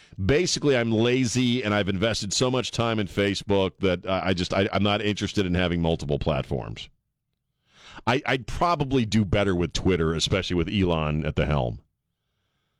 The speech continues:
But I, I'm just too lazy, and I'm, I'm just sticking with Facebook. And I know this crap's going on.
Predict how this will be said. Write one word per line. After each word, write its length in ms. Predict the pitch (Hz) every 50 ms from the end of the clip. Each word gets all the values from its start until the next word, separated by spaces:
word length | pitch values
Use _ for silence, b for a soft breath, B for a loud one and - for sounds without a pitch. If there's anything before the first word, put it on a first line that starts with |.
| _ _ _ -
But 260 | - 101 98 98 107
I, 100 | 113 107
I'm 80 | 110 101
just 200 | 98 104 - -
too 180 | - 113 110 90
lazy, 500 | 90 90 92 92 82 78 87 87 87 92
and 100 | 85 82
I'm, 220 | 82 82 85 87
I'm 140 | 82 82 82
just 120 | 73 -
sticking 260 | - - 92 73 76
with 160 | 78 69 - -
Facebook. 540 | 82 73 69 - - 76 71 67 - -
And 100 | 107 95
I 140 | 95 104 107
know 280 | 104 107 113 117 113 110
this 180 | 95 87 -
crap's 280 | - 82 76 71 69 -
going 240 | - 80 71 69 69
on. 220 | 73 67 57 53